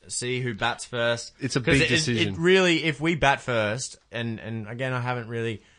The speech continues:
Speaker 1: heard too much about the pitch at the Gabba either.
Speaker 2: So,
Speaker 1: If it's
Speaker 2: bit of green, but it'll probably be a
Speaker 1: hopefully
Speaker 2: road, let's
Speaker 1: as
Speaker 2: be
Speaker 1: well.
Speaker 2: real.
Speaker 1: Yeah, let's.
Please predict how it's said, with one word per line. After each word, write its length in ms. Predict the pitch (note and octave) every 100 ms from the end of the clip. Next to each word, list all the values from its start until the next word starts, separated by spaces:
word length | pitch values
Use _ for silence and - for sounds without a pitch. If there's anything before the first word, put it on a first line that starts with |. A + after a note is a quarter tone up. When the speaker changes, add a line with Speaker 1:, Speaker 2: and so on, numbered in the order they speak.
| _
Speaker 1:
heard 240 | B2+ G#2+
too 160 | - C#3
much 200 | C3+ -
about 180 | B2+ -
the 40 |
pitch 300 | - B2 A#2
at 60 | B2
the 60 |
Gabba 380 | A2 A#2 A2 A#2
either. 220 | C#3 C#3
Speaker 2:
So, 140 | C3 B2
Speaker 1:
If 100 | F#2
it's 220 | C3 -
Speaker 2:
bit 80 | A2+
of 60 | -
green, 260 | A2+ A2+
but 60 | G#2
it'll 100 | G2
probably 280 | A2+ G#2+ A2
be 60 | G#2
a 20 |
Speaker 1:
hopefully 160 | G#2+
Speaker 2:
road, 220 | A2 A2+ A2+
let's 140 | A2+
Speaker 1:
as 60 | C#3
Speaker 2:
be 60 | A2
Speaker 1:
well. 140 | A#2+
Speaker 2:
real. 160 | D3 -
Speaker 1:
Yeah, 280 | C3 A2+ G2
let's. 360 | A2+ C3 -